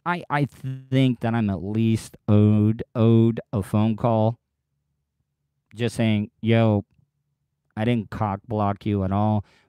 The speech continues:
but for some reason, somebody has badmouthed me.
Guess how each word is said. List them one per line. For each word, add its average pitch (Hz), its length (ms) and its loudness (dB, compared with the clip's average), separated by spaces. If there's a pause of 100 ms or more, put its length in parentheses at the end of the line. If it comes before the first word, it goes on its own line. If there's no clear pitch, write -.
but 120 160 -2
for 104 180 -2
some 131 380 -2
reason, 95 540 -4 (180)
somebody 113 640 0 (240)
has 104 440 -2
badmouthed 98 640 -4
me. 95 340 -6